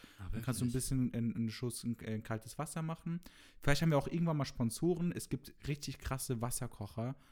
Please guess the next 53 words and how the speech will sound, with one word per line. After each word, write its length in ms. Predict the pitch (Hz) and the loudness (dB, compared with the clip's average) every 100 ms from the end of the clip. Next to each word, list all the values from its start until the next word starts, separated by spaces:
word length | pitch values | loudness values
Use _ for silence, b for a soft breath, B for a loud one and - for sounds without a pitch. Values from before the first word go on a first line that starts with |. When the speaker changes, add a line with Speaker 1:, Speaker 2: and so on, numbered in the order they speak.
| - | -10
Speaker 2:
Ich 100 | 113 | -8
sag 120 | 113 | -6
jetzt 120 | 113 | -2
mal 80 | 113 | -2
keine 320 | - 120 143 | 0 0 4
Marken, 420 | 120 113 - 156 | 4 2 0 0
damit 220 | 135 113 117 | 2 2 2
Speaker 1:
Ja, 60 | |
Speaker 2:
sich 140 | 117 101 | 0 0
Speaker 1:
Mann. 100 | 110 | 0
Speaker 2:
mal 60 | |
alle 140 | 127 127 | 2 4
melden 360 | 113 131 147 | 4 2 2
bei 80 | 143 | 0
Speaker 1:
Also 100 | 135 | 0
Speaker 2:
uns. 200 | 170 - | 0 -2
Speaker 1:
alle 140 | 117 123 | -2 -2
melden, 220 | 113 131 | -2 0
die 60 | 123 | 2
denken, 220 | 120 127 | 2 6
die 60 | 131 | 6
Speaker 2:
Ähm, 80 | 135 | 6
Speaker 1:
sind 120 | 135 | 6
gemeint. 280 | 120 117 139 | 4 2 8
Speaker 2:
wo 80 | 143 | 10
du 100 | 143 | 10
einstellen 460 | 156 190 - 156 139 | 6 6 4 2 2
kannst, 460 | 139 139 - - | 2 0 0 -2
äh, 280 | 123 120 117 | 0 2 0
wie 80 | 131 | -2
viel 200 | - - | -2 -6
Grad 420 | - 135 143 143 | -2 0 0 0
denn 60 | 120 | 0
das 180 | 110 117 | 0 -4
Wasser 240 | - 113 | -4 -2
haben 240 | 147 147 | 2 2
Speaker 1:
Wie 60 | 110 | 2
Speaker 2:
soll. 100 | 98 | 0
Speaker 1:
nein. 360 | 107 120 110 101 | 0 0 0 0
Speaker 2:
Du 60 | |
kannst 240 | 107 143 - | 0 0 0
sagen, 260 | 139 120 110 | 2 4 4
neunundsechzig. 800 | 117 131 117 117 - - 92 127 | 4 4 4 0 -4 -6 -4 -4
Was 140 | 135 | -2
so 80 | 139 | -2
exakt, 520 | 117 - 143 139 - 117 | -2 0 0 -2 -6 -2
dann 100 | 123 | -2
machen 200 | 135 113 | 0 -2
die 60 | |
das 200 | 98 95 - | -2 -6 -8
so. 180 | 98 B B B B B - | -10 B B B B B -12
Und, 440 | 120 117 117 113 117 | -2 2 2 2 2
ähm, 340 | 113 110 | 2 2